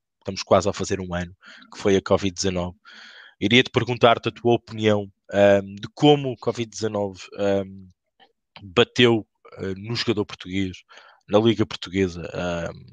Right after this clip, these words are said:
e em tudo o que, ah, nesta indústria, ah, envolve.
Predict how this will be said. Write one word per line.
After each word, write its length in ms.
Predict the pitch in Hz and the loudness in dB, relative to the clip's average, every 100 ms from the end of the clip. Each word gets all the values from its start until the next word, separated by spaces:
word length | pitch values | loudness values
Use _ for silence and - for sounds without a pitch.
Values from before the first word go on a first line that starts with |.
| _ _ _ | _ _ _
e 140 | 92 92 | -14 -14
em 140 | 98 - | -14 -10
tudo 280 | 117 110 110 | -6 -4 -6
o 40 | |
que, 300 | - 110 101 _ - - - - | -2 0 -2 _ -20 -20 -16 -2
ah, 320 | 95 92 85 | 2 2 0
nesta 300 | 92 107 - | 2 2 2
indústria, 640 | 117 101 104 - 101 98 98 | -6 -6 -6 0 2 4 4
ah, 340 | 95 92 - | 0 -2 -4
envolve. 540 | 92 92 92 95 87 | -6 -6 0 0 -2